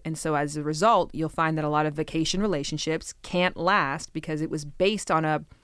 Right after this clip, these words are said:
flow, based on a culture that was not consistent with either person's real life. And I think the same thing with the pandemic. People got into these relationships and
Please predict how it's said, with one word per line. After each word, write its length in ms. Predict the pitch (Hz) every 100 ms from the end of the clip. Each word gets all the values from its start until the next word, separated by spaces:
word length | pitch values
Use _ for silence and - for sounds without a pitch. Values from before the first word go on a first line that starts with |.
| - - - _ -
flow, 600 | - - 220 226 240 247 -
based 240 | 185 185 196
on 100 | 156
a 60 |
culture 680 | - - 208 202 147 - 151 -
that 180 | 175 160
was 300 | 170 165 -
not 320 | 165 170 175
consistent 460 | 180 170 165 - 156
with 100 | -
either 200 | 185 175
person's 400 | - 160 156 151
real 160 | 151 127
life. 400 | 139 - - - - -
And 80 | 170
I 60 | 170
think 180 | 190
the 80 | 170
same 260 | - 180 175
thing 160 | 170 160
with 80 | 147
the 80 |
pandemic. 680 | - 151 151 156 151 - - -
People 260 | 180 -
got 220 | 170 165 170
into 120 | 160
these 200 | 165 160
relationships 720 | 165 190 190 165 165 156 151
and 220 | 160 160